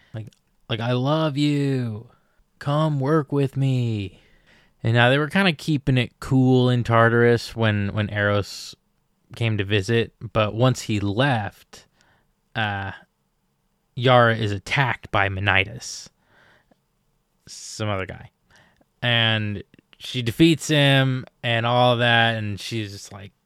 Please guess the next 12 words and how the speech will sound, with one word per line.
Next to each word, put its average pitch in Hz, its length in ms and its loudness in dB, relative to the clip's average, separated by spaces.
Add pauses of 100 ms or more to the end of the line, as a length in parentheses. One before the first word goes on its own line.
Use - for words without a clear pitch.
(1200)
kind 147 260 -2
of 123 380 -2
got 123 180 0
a 120 40 -2
little 120 220 0
bit 110 200 -4
free 110 640 -6
because 107 280 -6
she - 200 -14 (200)
defeated 107 380 -4
him. 117 180 -6 (640)
And 104 720 2